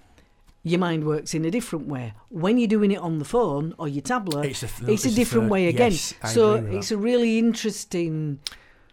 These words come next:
Speaker 1: way of seeing how things are constructed as well within that poetry
Speaker 2: Mm.
Speaker 1: format, which fascinates me.
Speaker 2: I do, I do like the, <clears throat> the pen and paper. I must admit, yeah, I, I do find it more creative.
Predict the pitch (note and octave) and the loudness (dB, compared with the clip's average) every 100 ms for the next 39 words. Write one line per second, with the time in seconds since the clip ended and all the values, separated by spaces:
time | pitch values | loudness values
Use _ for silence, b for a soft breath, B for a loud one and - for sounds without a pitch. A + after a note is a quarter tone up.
0 | B B B _ A#3 E3 F#3+ G#3 F3+ D#3+ | B B B _ -8 -2 2 2 2 -2
1 | - G#3+ G#3+ E3+ D#3+ D3+ F#3+ E3 D#3 D#3+ | -4 -2 -2 -2 -4 -6 -6 -6 -6 -6
2 | D3 - B3 - D3+ C#3+ G3+ E3 D#3 D3 | -6 -8 -8 -8 -8 -4 -4 -2 -4 -2
3 | E3+ E3 D#3 D3 E3+ - E3+ D#3 A2 C#3 | -2 -2 -4 -8 -8 -4 -2 -2 -2 -4
4 | G3 G3 C3+ B2+ B B G3 F#3+ C4 C4 | -4 -4 -6 -10 B B -6 -4 -4 -2
5 | B3+ F#3+ D3 C3 F#3+ C#3+ - b b C#3 | -2 -2 -4 -4 -4 -6 -10 b b -2
6 | D3+ D3 D#3 D#3 D#3+ D3+ C#3 C#3 C#3 B2 | 0 0 -2 0 0 0 -2 -2 -4 -6
7 | A#2 G#2+ - - G3 E3+ - A2+ C3 A2 | -8 -8 -8 -4 -2 -4 -6 -6 -6 -6
8 | B2+ A#2+ B2+ B2+ A#2+ B2+ B2+ - B B | -6 -6 -6 -6 -6 -4 -6 -8 B B
9 | B2+ C3+ C3 - C3 D3+ - D3 B2 B2+ | -8 -4 -4 -4 -4 -4 -2 -4 -4 -4
10 | B2+ - A#2 A2+ A2 G#2 | -6 -6 -6 -6 -8 -10